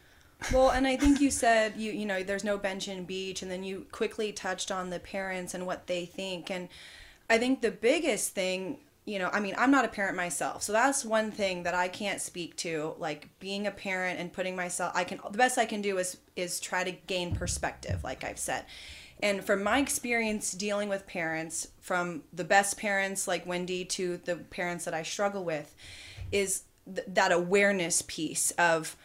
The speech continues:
how good is my kid actually? What is this coach trying to teach my daughter or give to my daughter or son for their life?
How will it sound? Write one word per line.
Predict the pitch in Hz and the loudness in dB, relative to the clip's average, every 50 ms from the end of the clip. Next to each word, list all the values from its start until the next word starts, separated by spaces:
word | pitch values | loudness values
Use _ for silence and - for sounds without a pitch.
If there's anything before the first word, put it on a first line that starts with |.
| - _ _ - - _ _ - | -20 _ _ -20 -20 _ _ 0
how | - 226 220 254 302 330 | 4 8 10 10 10 8
good | 262 202 - 240 233 240 240 214 | 6 4 6 6 8 8 8 6
is | 196 190 185 190 | 6 4 2 0
my | 196 185 180 175 | 0 0 0 0
kid | 175 - - 185 175 175 - | -2 -4 2 2 4 4 4
actually? | - 151 139 139 - - - - 156 143 143 143 151 160 156 - - - - - - - - - - - | 2 0 -2 -2 -2 -2 -2 -2 -2 -2 -2 -2 -2 -2 -4 -6 -16 -20 -18 -18 -18 -18 -20 -20 -16 -10
What | 175 180 202 220 254 294 294 - | 0 8 10 10 10 10 8 6
is | 277 240 208 208 | 4 4 6 4
this | 226 226 226 - | 4 4 4 2
coach | - - 220 208 196 196 - | 2 2 4 4 4 2 0
trying | - - 220 202 202 196 190 190 185 | -2 0 2 2 4 2 2 0 -2
to | - 190 180 - _ _ | -2 -4 -4 -8 _ _
teach | - - - 226 220 - - 208 | 0 2 2 0 0 0 0 0
my | 196 185 185 180 | 2 2 2 2
daughter | 175 175 165 165 165 170 170 165 | 2 4 4 4 4 4 2 0
or | - - 170 165 | 0 0 0 0
give | 165 156 - 190 190 190 185 185 | 0 0 0 2 2 2 0 -2
to | - - | -2 -2
my | 180 175 170 165 | 0 0 0 2
daughter | 165 165 165 165 170 | 2 2 4 4 2
or | - 156 165 165 | 2 2 0 0
son | - - - 165 165 165 170 | 0 -2 0 0 0 0 -2
for | 165 - 170 | 0 -2 0
their | 160 160 151 156 | 0 2 0 0
life? | 151 147 170 165 165 165 156 160 156 - - | 0 2 4 6 6 6 4 2 -2 -6 -10